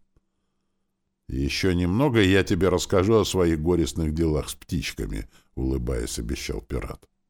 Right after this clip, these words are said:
"Господа, а вы скучаете?" — спросил внезапно женский голос. Антракс и дракон, оставшиеся уже вдвоем, с интересом посмотрели на двух молодых девушек,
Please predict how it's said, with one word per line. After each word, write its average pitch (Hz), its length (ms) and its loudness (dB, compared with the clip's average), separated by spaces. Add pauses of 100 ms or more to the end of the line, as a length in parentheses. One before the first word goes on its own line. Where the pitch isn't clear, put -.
(960)
"Господа, 170 540 6
а 139 40 8
вы 156 140 6
скучаете?" — 117 760 4
спросил 143 420 0
внезапно 139 480 0
женский 143 380 -2
голос. 139 460 0 (880)
Антракс 73 520 -4
и 76 40 -4
дракон, 71 440 -4
оставшиеся - 640 -4
уже 67 220 -2
вдвоем, 65 580 -2
с - 100 -6
интересом 90 540 0
посмотрели 92 560 0
на 85 160 0
двух 90 240 -4
молодых 82 540 0
девушек, 78 460 -2